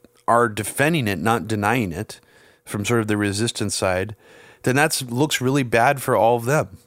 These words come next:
And it, I mean, as much as I hate Trump and despise him and, and think he's a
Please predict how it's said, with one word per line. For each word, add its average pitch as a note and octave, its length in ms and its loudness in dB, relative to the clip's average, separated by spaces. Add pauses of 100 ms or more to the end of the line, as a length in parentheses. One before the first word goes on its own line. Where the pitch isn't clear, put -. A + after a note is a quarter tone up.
(580)
And A2+ 380 0
it, B2 160 2
I A#2+ 240 2
mean, B2 280 0 (440)
as A#2+ 160 0
much C3 240 2
as C#3 100 -2
I B2+ 120 4
hate C#3+ 320 0
Trump C#3+ 360 0
and A2 120 -6
despise A2+ 560 0
him G2+ 400 -4 (120)
and, G#2 460 -2
and G#2 180 -4
think C3+ 180 -2
he's A#2 120 -4
a G2+ 100 -4